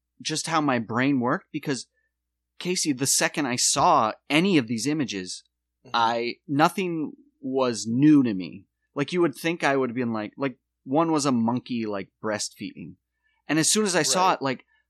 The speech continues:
Speaker 1: I could literally see the magazine it came out of,
Speaker 2: Sure, you
Speaker 1: why I
Speaker 2: total
Speaker 1: chose to
Speaker 2: recall.
Speaker 1: cut it out, and what project it was gonna be for.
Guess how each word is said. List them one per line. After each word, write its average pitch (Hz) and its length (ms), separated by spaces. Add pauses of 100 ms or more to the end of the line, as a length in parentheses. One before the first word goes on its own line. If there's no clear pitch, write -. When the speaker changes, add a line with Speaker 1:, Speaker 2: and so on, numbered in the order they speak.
(120)
Speaker 1:
I 240 60
could 220 180
literally 196 400
see 185 400
the 180 120
magazine 151 760
it 139 120
came 113 280
out 98 220
of, 117 200
Speaker 2:
Sure, - 320
you 143 100
Speaker 1:
why 151 180
I 214 80
Speaker 2:
total 190 180
Speaker 1:
chose 160 280
to 160 80
Speaker 2:
recall. - 140
Speaker 1:
cut 143 220
it 139 100
out, 113 340 (400)
and 151 240
what 160 240
project 185 460
it 127 60
was 117 160
gonna 113 180
be 104 80
for. 107 420